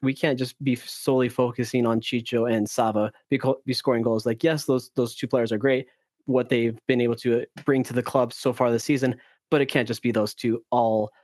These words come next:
all season long to be literally helping us stay afloat.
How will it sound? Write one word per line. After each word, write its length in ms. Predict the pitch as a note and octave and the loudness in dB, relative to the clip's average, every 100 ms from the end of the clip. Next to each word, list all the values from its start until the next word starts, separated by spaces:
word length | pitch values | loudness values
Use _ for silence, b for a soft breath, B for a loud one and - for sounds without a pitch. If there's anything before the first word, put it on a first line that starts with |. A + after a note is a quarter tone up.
| b b _ | b b _
all 160 | B2+ B2 | 2 2
season 400 | - A#2 A#2 A2+ | 0 0 2 2
long 280 | A#2 A2 A2+ | 2 0 -2
to 300 | - A2+ A2+ A2+ - | -2 0 0 -2 -2
be 280 | A#2 A2 b b b b - | 0 0 b b b b -2
literally 320 | C3 C3+ C3 | 2 2 2
helping 300 | A#2+ C3 C3+ | 2 2 2
us 100 | A#2+ | 0
stay 200 | - B2+ | 0 0
afloat. 460 | A2 B2 F#2+ E2 | 0 0 0 -2